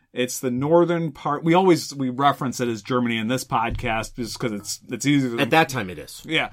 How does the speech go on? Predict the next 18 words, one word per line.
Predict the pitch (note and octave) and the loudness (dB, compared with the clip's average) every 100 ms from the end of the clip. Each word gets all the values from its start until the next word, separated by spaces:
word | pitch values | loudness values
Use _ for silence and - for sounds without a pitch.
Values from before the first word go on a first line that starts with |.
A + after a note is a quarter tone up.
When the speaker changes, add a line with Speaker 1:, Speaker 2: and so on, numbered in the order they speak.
| - - | -10 0
Speaker 1:
Well, | A3 A3+ | 2 4
no, | A3 | 2
it, | G#3+ G3+ F#3+ | 0 -2 0
it, | G3 - | 2 2
it, | F#3 E3+ | 0 0
even | F#3 G3+ G#3 | 0 2 2
at | F3+ | 2
that | G#3 A3 | 2 -2
time, | F3+ D#3+ C#3+ | -2 -2 -2
it, | C#3 | -6
it | E3 C3+ D#3+ | -6 -8 -4
included | D#3 C#3 F3 D#3+ D3 C3+ | -4 0 4 4 2 0
the | C#3 | 0
northern, | C#3 E3 F#3 F3+ F3+ E3+ C#3+ | 4 6 6 4 0 -2 -2
that | C3+ B2 | -2 0
northern | D3 D#3+ A3+ A3 G#3 | 2 4 6 6 4
section | - F#3+ - - D3 | 2 -2 -2 -2 -2
of, | - | -2